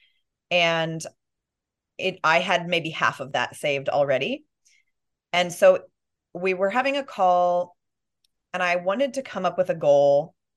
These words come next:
that would push me to save that, but felt bigger. It felt more momentous. Um, and so I came up with the goal to sell a hundred thousand dollars instead of save a hundred thousand dollars.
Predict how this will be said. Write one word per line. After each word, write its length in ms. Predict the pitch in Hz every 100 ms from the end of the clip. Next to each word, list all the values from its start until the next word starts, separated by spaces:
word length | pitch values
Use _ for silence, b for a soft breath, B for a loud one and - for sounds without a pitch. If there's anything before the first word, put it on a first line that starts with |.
| _
that 440 | 151 131 120 - - - - _ _ _ _ _ _ _ _ _ _ _ _
would 580 | - 165 175 165 156 160 - _ _ _ _ _
push 300 | - 311 -
me 300 | 233 185 - _
to 320 | - 320 349
save 500 | 359 - 190 160 156
that, 300 | 156 123 131 165
but 220 | 175 -
felt 280 | 196 185 156
bigger. 480 | 151 147 - - - _
It 160 | - -
felt 340 | 190 180 -
more 420 | 170 160 165 160
momentous. 880 | 156 147 139 147 147 143 - - - _ b b b b
Um, 220 | - 165 165
and 100 | 160
so 120 | 180
I 100 | 165
came 160 | 190
up 100 | 180
with 120 | 180 180
the 60 |
goal 320 | 170 151 151 147 -
to 240 | 160 143
sell 680 | 147 - - - 214 202 180 -
a 100 | 147
hundred 400 | 160 117 107 -
thousand 320 | 92 - 76
dollars 380 | 73 57 62 -
instead 300 | 151 - 147
of 120 | 139
save 400 | - - 139 139
a 60 | 135
hundred 260 | 127 -
thousand 300 | - - -
dollars. 480 | - 50 - 165 -